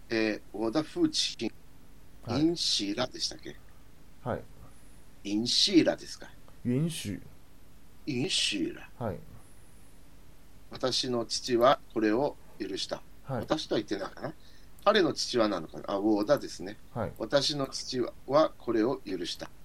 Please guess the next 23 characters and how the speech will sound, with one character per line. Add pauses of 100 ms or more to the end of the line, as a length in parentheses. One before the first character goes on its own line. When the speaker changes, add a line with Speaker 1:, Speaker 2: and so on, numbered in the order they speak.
(120)
Speaker 2:
は
い。 (1040)
Speaker 1:
で、
私、
お
家
変
顔
心。 (340)
Speaker 2:
は
い。
Speaker 1:
私
は
と
て
も (500)
嬉
し
か
っ (100)
た。 (180)
Speaker 2:
は
い。